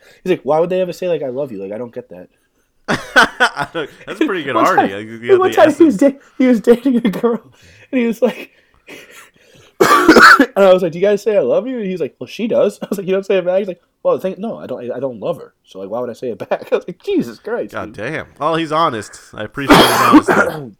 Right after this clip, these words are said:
Speaker 1: <coughs> Shouts out Artie P going to, over to Europe to, uh, coach pickup artistry in a few months. That's nice. It's sick.
Speaker 2: Is that what he's doing?
Speaker 1: Yeah. I'm supposed to come out, I'm supposed to come down to New York and, uh, stay with him, uh, sometime in the next few weeks.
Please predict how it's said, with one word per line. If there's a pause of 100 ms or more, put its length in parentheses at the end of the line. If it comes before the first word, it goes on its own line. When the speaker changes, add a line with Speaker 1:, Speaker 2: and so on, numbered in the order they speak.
(220)
Speaker 1:
<coughs>
Shouts
out
Artie
P
going
to,
over
to
Europe
to,
uh, (440)
coach
pickup
artistry (300)
in
a
few
months.
That's
nice.
It's
sick. (460)
Speaker 2:
Is
that
what
he's
doing? (340)
Speaker 1:
Yeah. (760)
I'm
supposed
to
come
out,
I'm
supposed
to
come
down
to
New
York
and,
uh,
stay
with
him,
uh,
sometime
in
the
next
few
weeks.